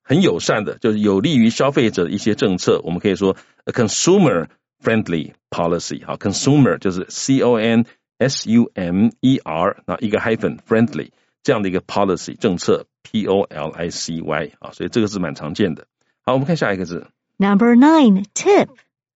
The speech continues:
Speaker 1: 它可以表示秘诀，或者窍门，或者小费。好，那我们讲实用的秘诀，英文可以怎么说呢？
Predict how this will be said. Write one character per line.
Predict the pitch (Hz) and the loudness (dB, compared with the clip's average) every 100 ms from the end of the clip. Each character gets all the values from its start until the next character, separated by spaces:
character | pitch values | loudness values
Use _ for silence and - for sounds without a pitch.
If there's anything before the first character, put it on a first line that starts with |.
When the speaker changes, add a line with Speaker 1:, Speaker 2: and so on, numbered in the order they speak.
| _ _ _ _ - | _ _ _ _ -6
Speaker 1:
它 | 175 | 0
可 | 180 | 2
以 | |
表 | 120 | 2
示 | 107 143 131 _ | 0 0 -2 _
秘 | 175 156 113 | 0 2 2
诀， | - 82 87 107 - - | 0 -2 2 0 -2 -2
或 | 110 | -2
者 | 87 | 0
窍 | - 160 110 | -2 0 0
门， | 92 80 90 120 - | 0 -2 -2 -4 -6
或 | |
者 | 87 80 | -4 -6
小 | - - 73 143 | -8 -8 -8 -8
费。 | - 131 - _ _ _ - | -2 -2 -2 _ _ _ -12
好， | - | -6
那 | 117 113 95 | -2 -2 -2
我 | - | -4
们 | 95 101 - _ - | -4 -4 -8 _ -4
讲 | 92 - | -4 -2
实 | - - 123 | -4 -2 2
用 | 190 160 | 2 4
的 | 123 | 6
秘 | 175 151 | 6 4
诀， | - 98 90 | 2 -2 2
英 | 113 | 2
文 | 101 | 2
可 | 98 | 0
以 | 90 | -2
怎 | 82 | -4
么 | 82 | -2
说 | 107 104 | 0 2
呢？ | 98 | 0